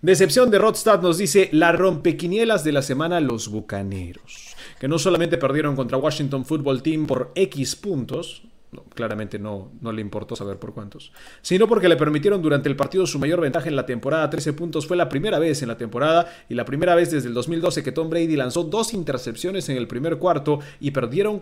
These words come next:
con un equipo de Washington que no logró, que no contó la mayor parte del partido con Chase Young, que se lesionó la rodilla y puede que se pierda el resto de la temporada".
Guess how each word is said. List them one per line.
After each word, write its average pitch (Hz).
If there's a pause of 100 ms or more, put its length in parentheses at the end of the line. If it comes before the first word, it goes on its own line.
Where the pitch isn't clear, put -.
con 143
un 202
equipo 170
de 131
Washington 156
que 131
no 139
logró, 156 (440)
que 147
no 185
contó 170
la 143
mayor 143
parte 147
del 123
partido 123
con 127
Chase 147
Young, 151
que 135
se 131
lesionó 127
la 143
rodilla 165
y 147
puede 196
que 147
se 131
pierda 156
el 120
resto 143
de 131
la 117
temporada". 117